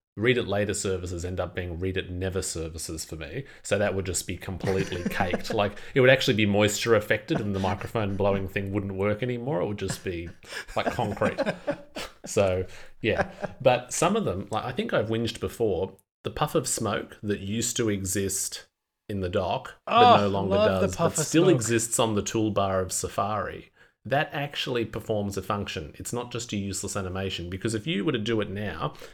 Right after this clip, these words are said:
Speaker 1: and we all know because we've used Macs for ages, but if I took a folder or an app icon off my dock and dropped it, it disappears, but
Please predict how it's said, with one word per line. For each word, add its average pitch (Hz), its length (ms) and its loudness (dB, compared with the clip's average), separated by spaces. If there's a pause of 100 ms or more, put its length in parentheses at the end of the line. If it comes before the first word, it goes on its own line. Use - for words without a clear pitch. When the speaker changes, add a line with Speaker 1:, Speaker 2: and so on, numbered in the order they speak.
(160)
Speaker 1:
and 120 300 -2 (140)
we 135 240 4
all 107 160 2
know 101 200 2
because 95 400 0
we've 92 160 -4
used 92 220 -4
Macs 90 300 -8
for 95 120 2
ages, 90 280 0
but 104 120 -2
if 104 120 -2
I 147 120 2
took 127 280 -2
a 95 40 -2
folder 98 460 2
or 87 240 -2
an 87 60 -8
app 92 240 -4
icon 175 500 -6
off - 220 -8
my 175 160 -4
dock 85 320 -4
and 82 120 -6
dropped 92 400 -2
it, - 220 -4 (880)
it 110 140 -4
disappears, 160 880 0
but 101 420 -2